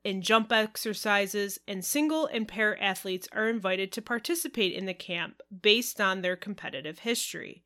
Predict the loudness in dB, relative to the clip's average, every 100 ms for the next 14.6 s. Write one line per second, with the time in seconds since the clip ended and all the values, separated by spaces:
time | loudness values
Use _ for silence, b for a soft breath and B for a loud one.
0 | b b _ _ _ _ _ _ 8 10
1 | 10 8 8 8 8 8 12 12 10 6
2 | 6 8 10 10 8 6 8 8 8 6
3 | 2 2 0 0 -2 2 2 2 -2 -2
4 | 0 -2 -4 -2 -2 -2 -6 -6 -2 0
5 | 0 -4 _ -8 0 4 6 6 4 -2
6 | -4 0 0 0 4 4 2 -8 -6 2
7 | 4 6 2 -4 -6 -4 -2 -2 0 6
8 | 8 8 8 8 6 2 -6 2 8 12
9 | 12 10 8 6 4 4 2 4 4 2
10 | -4 -4 -6 -14 b b b 4 6 6
11 | 2 2 4 4 4 2 0 2 2 2
12 | 2 2 0 -4 b b b b 0 2
13 | 2 2 4 6 6 6 6 6 2 0
14 | 2 2 2 2 2 2